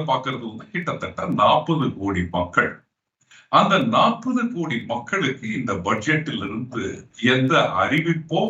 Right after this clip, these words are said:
அல்லது ஊக்கமோ இல்லை. இதுதான் வருத்தத்தை கொடுத்தது. மீதி நிறைய விஷயங்கள் சொல்லி இருக்கப்பட்டிருக்கு. இப்ப, for example,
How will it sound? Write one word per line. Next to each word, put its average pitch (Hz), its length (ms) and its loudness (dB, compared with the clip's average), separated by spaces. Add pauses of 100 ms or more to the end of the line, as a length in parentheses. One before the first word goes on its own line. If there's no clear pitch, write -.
(180)
அல்லது 135 400 4 (300)
ஊக்கமோ 151 840 0
இல்லை. 107 260 0 (1000)
இதுதான் 240 520 4
வருத்தத்தை 135 560 0
கொடுத்தது. 90 420 -14
மீதி 208 320 2
நிறைய 269 340 2
விஷயங்கள் 240 540 0
சொல்லி 196 280 -6
இருக்கப்பட்டிருக்கு. 156 640 -2
இப்ப, 117 220 0
for 123 200 4
example, 175 600 2